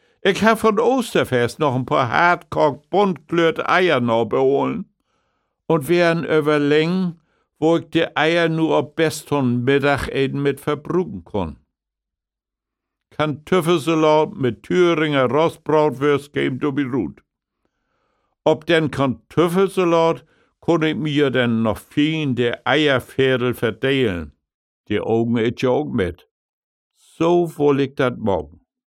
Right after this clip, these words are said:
Nu hab ich ein Eigenort. Bi mi gehört in den Kartoffelsalat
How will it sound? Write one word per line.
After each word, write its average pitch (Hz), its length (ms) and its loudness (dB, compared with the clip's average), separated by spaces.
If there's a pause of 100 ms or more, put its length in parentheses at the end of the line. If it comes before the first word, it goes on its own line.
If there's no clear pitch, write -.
(1120)
Nu 190 240 4
hab 196 140 0
ich 202 200 0
ein 185 340 0
Eigenort. 101 880 -4 (520)
Bi 170 220 -2
mi 160 480 -2
gehört 160 500 0
in 127 140 -4
den 104 220 -2
Kartoffelsalat 143 1300 -2